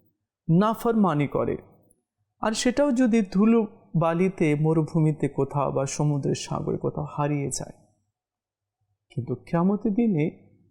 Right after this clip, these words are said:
সেটা তার সামনে উপস্থিত হবেই হবে। তো কোনো গুনাহকে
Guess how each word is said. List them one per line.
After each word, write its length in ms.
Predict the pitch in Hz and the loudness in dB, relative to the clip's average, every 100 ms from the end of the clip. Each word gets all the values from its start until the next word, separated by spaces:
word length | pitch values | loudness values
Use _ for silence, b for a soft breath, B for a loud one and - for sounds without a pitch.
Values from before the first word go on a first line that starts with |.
| _ _ _ _ _ | _ _ _ _ _
সেটা 320 | - 190 180 | -6 -2 0
তার 160 | - 131 | -2 -6
সামনে 560 | - 160 156 180 156 - | -4 -2 0 2 0 -2
উপস্থিত 500 | 147 - 139 - 170 - | -8 -4 -4 -2 -4 -4
হবেই 460 | - 127 135 131 | -6 -2 0 0
হবে। 320 | 107 113 - - - _ _ _ _ _ _ _ _ _ _ _ _ _ _ | 0 -4 -4 -10 -12 _ _ _ _ _ _ _ _ _ _ _ _ _ _
তো 80 | - | -6
কোনো 260 | - 285 294 | 0 2 4
গুনাহকে 800 | 262 285 294 247 190 175 - | 4 4 2 2 2 2 -2